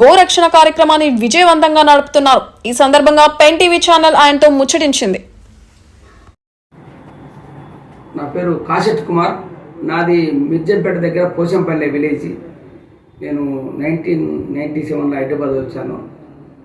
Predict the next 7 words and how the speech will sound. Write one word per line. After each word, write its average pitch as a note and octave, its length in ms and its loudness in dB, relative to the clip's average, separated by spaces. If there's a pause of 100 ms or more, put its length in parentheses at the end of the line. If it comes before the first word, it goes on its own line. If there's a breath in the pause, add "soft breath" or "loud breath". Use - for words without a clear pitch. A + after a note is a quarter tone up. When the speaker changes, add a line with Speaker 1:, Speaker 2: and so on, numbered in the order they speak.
(240)
Speaker 2:
ఇక్కడ - 220 -12
నుండి C#3 320 -6 (1200)
రియల్ D#3+ 160 -10
ఎస్టేట్ D3 320 -8
చేసుకుంటూ C#3 380 -10 (1160)
నాకున్న D3+ 440 -8
దానిలో D#3 420 -4